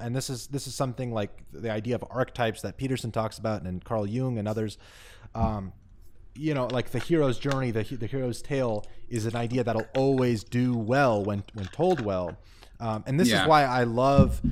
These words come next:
Speaker 1: 'cause you can extract so much meaning from that, and it's always applicable all the time to humanity.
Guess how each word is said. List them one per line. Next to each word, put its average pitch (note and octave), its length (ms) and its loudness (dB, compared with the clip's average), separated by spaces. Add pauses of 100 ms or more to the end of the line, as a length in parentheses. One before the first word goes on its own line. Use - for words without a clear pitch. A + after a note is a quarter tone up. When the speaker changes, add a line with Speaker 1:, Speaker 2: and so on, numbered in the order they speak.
(120)
Speaker 1:
'cause C#3+ 140 4
you F#3+ 40 6
can D#3+ 220 2
extract - 560 -2
so F#3 340 2
much D#3+ 280 2
meaning D#3 280 2
from A2 260 -4
that, G2+ 220 -4
and A#2+ 140 -4
it's - 240 -10
always D3+ 420 2
applicable A2 640 -4 (100)
all C#3 280 4
the B2 100 -4
time A2 380 -6
to G2 100 -12
humanity. A2 540 -6